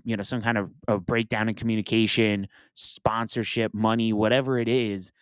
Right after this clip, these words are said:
that's holding this situation up gets resolved, and it's Denny Hamlin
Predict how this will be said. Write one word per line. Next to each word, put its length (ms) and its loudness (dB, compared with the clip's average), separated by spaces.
that's 220 -2
holding 500 2
this 180 -2
situation 640 0
up 320 2
gets 240 -2
resolved, 800 2
and 140 -6
it's 340 -8
Denny 300 2
Hamlin 580 0